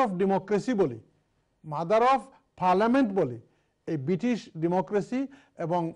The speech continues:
ব্রিটিশ পার্লামেন্টকে বলি mother of parliament, এই পার্লামেন্টের পাদদেশে এই, এই জঘন্যতম ঘটনাটা আজকে ঘটে গেল।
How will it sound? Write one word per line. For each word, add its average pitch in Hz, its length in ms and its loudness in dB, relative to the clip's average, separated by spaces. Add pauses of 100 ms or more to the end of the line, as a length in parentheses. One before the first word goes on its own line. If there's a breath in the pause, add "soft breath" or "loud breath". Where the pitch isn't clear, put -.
ব্রিটিশ 185 380 -2
পার্লামেন্টকে 226 520 0
বলি 196 240 0
mother 185 360 0
of 233 100 4
parliament, 151 440 -2 (340 soft breath)
এই 254 180 0
পার্লামেন্টের 233 840 -2
পাদদেশে 180 800 -2 (260 soft breath)
এই, 165 300 -6 (120)
এই 175 220 0
জঘন্যতম 226 640 0
ঘটনাটা 180 480 0
আজকে 160 280 -4
ঘটে 143 260 -2
গেল। 151 240 -2